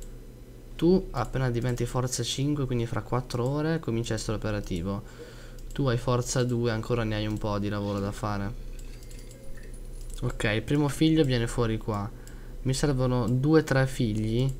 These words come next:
con un po' di, di forza. Quindi magari loro due, che poi vabbè alla fine posso farli accoppiare semplicemente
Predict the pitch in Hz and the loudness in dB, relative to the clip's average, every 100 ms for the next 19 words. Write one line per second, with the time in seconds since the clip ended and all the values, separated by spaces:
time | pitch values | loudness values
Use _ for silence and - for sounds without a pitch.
0 | - - - - - - - 123 120 123 | -6 -12 -14 -14 -16 -10 -2 0 2 2
1 | 120 110 107 73 71 107 107 - - - | 2 2 2 0 -2 0 -2 -4 -12 -18
2 | - - - 123 117 113 104 110 - 113 | -16 -14 -4 -2 0 2 2 -2 -2 -2
3 | 104 - - - - - - - - - | 8 12 12 10 0 -8 -8 -10 -12 -12
4 | - - 131 123 117 120 127 117 117 131 | -12 -4 0 2 2 2 2 2 2 2
5 | 143 156 160 160 160 - - - - - | 2 4 4 4 2 -2 -10 -12 -10 -10
6 | - - - - - - - 131 135 123 | -10 -10 -10 -10 -10 -12 -4 0 4 4
7 | 120 110 135 113 110 - 120 127 120 120 | 4 4 2 0 0 -2 0 2 2 2
8 | 127 120 123 123 127 120 127 - 120 110 | 0 0 2 2 0 -2 -2 0 0 0
9 | 113 120 120 | 0 0 0